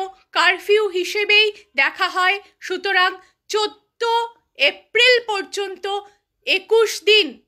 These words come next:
প্রধানমন্ত্রী স্পষ্ট বলেন যে প্রধানমন্ত্রীর থেকে শুরু করে যিনি ক্ষেত মজুর তাকে পর্যন্ত এই নিয়মই মেনে চলতে হবে এবং এই নিয়মই করোনা সংক্রমণ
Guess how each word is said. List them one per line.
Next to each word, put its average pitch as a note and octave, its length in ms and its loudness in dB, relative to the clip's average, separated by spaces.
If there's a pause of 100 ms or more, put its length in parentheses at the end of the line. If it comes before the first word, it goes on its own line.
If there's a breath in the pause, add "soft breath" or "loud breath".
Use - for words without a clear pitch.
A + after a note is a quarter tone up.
(460)
প্রধানমন্ত্রী G#4 560 -4
স্পষ্ট - 500 -4
বলেন F#4+ 340 2 (380 loud breath)
যে C4+ 100 -4
প্রধানমন্ত্রীর A#4+ 1000 -2
থেকে A4 340 0
শুরু G#4 300 -2
করে G#4 300 0 (320 loud breath)
যিনি F4+ 340 0
ক্ষেত G4 360 -2
মজুর G4+ 420 -2 (360 soft breath)
তাকে F4+ 360 0
পর্যন্ত G#4 600 -4 (360 loud breath)
এই F#4 280 2
নিয়মই G#4+ 440 0
মেনে F#4 240 -2
চলতে F4+ 360 -8
হবে E4 280 -2 (260 loud breath)
এবং F#4+ 220 -2 (140)
এই G4 260 2
নিয়মই G#4+ 500 -2 (300 soft breath)
করোনা G4+ 480 -2
সংক্রমণ F#4+ 680 -6